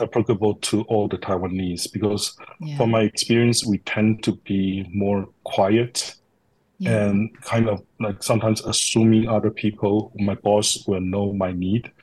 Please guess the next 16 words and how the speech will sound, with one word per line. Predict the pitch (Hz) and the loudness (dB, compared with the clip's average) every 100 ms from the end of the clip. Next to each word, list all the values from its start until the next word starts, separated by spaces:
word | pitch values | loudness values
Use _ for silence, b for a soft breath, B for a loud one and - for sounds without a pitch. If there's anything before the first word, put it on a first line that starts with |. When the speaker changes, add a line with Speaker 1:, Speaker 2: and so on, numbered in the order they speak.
| _ B - | _ B -4
Speaker 1:
Or | 110 107 | 0 2
if | 107 85 | 0 2
I | 107 | 2
work | 104 101 107 | 2 2 2
Speaker 2:
Mm-hmm. | - 80 - - | 0 -6 -10 0
Speaker 1:
too | 107 | 0
hard, | 104 104 104 101 - | 2 4 4 2 0
the, | 98 98 92 _ 110 | 0 0 -4 _ -6
my | 101 92 92 | -4 -4 -4
boss | 98 98 | -2 0
is | 98 - | -2 0
going | 101 101 104 | 0 0 -2
to | 98 98 - | -4 -4 -4
tell | 95 | -2
me | 95 92 - | 0 -2 -2
to | 92 | -4